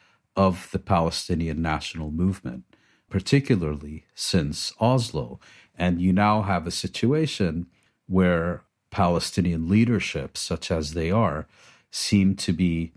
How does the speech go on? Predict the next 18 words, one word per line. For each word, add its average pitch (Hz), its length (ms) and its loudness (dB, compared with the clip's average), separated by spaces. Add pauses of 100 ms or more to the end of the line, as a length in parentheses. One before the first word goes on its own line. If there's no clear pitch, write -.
(320)
more 101 260 4
focused 95 840 0 (120)
on 87 260 0
their 80 340 -4 (140)
petty 85 540 0 (400)
rivalries 87 960 0 (420)
with 90 200 2
each 87 260 0
other 104 420 2 (300)
rather 92 460 2
than 82 460 -2 (160)
any 87 480 0 (220)
national 85 560 -2
liberation 90 600 0
project. - 640 -10 (360)
And 92 500 2 (580)
when 98 300 2
they 87 400 -2